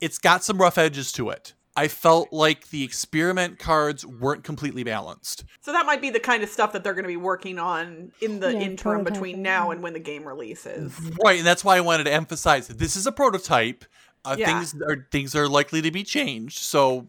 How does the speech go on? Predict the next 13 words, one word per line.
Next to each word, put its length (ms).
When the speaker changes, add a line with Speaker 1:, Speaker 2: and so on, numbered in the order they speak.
Speaker 1:
please 340
take 200
that 100
with 100
a 60
grain 180
of 80
salt. 380
I 120
didn't 300
realize 520
how 300
excellent 580